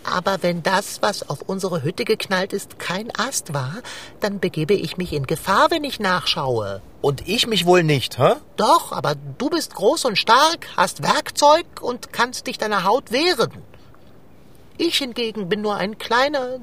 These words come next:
Speaker 1: dicker Kater mit Pfoten.
Speaker 2: So groß und stark bin ich auch nicht.
Speaker 1: Nee. Ich, ich habe eine Idee.
Speaker 2: Was denn für eine?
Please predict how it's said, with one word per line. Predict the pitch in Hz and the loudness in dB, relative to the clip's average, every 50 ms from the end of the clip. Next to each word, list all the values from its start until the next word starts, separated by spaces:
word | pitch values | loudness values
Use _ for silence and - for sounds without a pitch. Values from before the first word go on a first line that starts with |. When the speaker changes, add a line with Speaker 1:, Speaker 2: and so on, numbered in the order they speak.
| 185 143 - | -8 -4 -4
Speaker 1:
dicker | 240 240 - 226 214 196 208 208 - - - | -4 -2 0 0 0 0 -2 -8 -12 -8 0
Kater | - 220 208 190 - 202 190 180 | 2 4 4 4 2 0 -2 0
mit | 185 202 190 - - | -2 -4 -4 -4 0
Pfoten. | - 247 240 240 - - 165 117 104 95 - - - - - | 2 4 4 4 2 0 -2 -2 -4 -6 -14 -16 -20 -16 -12
Speaker 2:
So | 98 98 101 117 151 220 | -8 -2 4 6 6 6
groß | 208 147 139 175 220 233 202 | 6 8 8 8 8 8 6
und | 165 147 | 2 4
stark | - - 135 151 - - | 6 6 6 6 6 4
bin | 185 170 | 0 0
ich | 160 143 - | 0 0 0
auch | - 143 185 196 - | 2 2 2 2 2
nicht. | 120 110 104 95 87 - - - - | 0 -4 -4 -4 -4 -6 -8 -8 -6
Speaker 1:
Nee. | 214 208 208 208 - - - - - - - - - - - - - - 1077 1077 1077 1077 1077 1077 1077 - - - - - - - | -4 -2 -2 -2 -4 -8 -12 -20 -20 -20 -20 -20 -20 -20 -20 -20 -20 -20 -18 -14 -12 -10 -10 -10 -12 -14 -16 -18 -20 -20 -8 -6
Ich, | - 208 170 | -4 -4 -4
ich | - - - - | -6 -8 -6 -4
habe | 226 240 - | 0 2 2
eine | 233 208 185 156 | 2 2 0 -2
Idee. | 101 160 180 - 196 170 120 - - - - - | -6 -6 -6 -4 -4 -4 -4 -6 -12 -16 -12 -4
Speaker 2:
Was | - - 170 - | -2 -2 2 4
denn | 220 208 | 4 4
für | - 170 170 143 | 6 6 6 6
eine? | 131 123 123 135 139 131 | 6 4 2 0 -4 -4